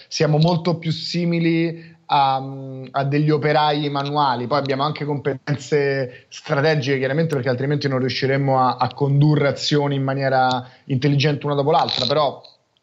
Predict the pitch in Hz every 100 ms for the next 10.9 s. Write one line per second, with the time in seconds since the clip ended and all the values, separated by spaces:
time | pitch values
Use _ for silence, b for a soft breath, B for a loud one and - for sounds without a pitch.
0 | - _ - 151 151 117 180 165 151 151
1 | 160 139 139 131 - 160 151 143 135 143
2 | 147 147 139 139 143 139 143 139 135 131
3 | 139 135 127 135 139 147 135 120 120 127
4 | 131 147 147 - 151 151 147 143 139 131
5 | - - 135 123 127 139 139 - 139 135
6 | 131 147 147 139 123 127 127 123 120 B
7 | B - 127 127 143 139 131 135 135 135
8 | 151 123 135 143 156 156 151 135 131 143
9 | 139 160 - 147 - 135 127 - 135 135
10 | - 147 151 151 147 131 143 143 147